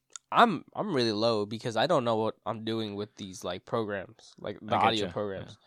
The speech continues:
Speaker 2: And I have to
Speaker 1: And
Speaker 2: boost
Speaker 1: having you
Speaker 2: it.
Speaker 1: here, you fixed a lot of it.
Speaker 2: <laughs> I have to boost it and lower it, and I have to split the track and do some shit. It, it's, I spend longer fixing it than recording it.
Speaker 1: Yeah, this man,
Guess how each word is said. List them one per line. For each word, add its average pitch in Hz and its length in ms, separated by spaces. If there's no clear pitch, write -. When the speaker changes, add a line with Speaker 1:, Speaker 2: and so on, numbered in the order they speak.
Speaker 2:
And 123 100
I 120 40
have 131 140
to 110 60
Speaker 1:
And 117 80
Speaker 2:
boost 127 120
Speaker 1:
having 170 200
you 127 140
Speaker 2:
it. 127 60
Speaker 1:
here, 139 440
you 135 160
fixed - 500
a 98 80
lot 107 280
of 95 120
it. 90 180
Speaker 2:
<laughs> - 220
I 147 60
have 147 160
to 131 80
boost 160 400
it 175 80
and 135 140
lower 156 340
it, 156 60
and 139 160
I 127 40
have 117 60
to 131 100
split 151 300
the 135 80
track 156 460
and 135 120
do 143 120
some 135 160
shit. 139 280
It, 143 280
it's, 156 320
I 226 160
spend 208 440
longer 165 420
fixing 190 460
it 196 240
than 139 120
recording 110 520
it. - 100
Speaker 1:
Yeah, 104 140
this 123 120
man, 117 300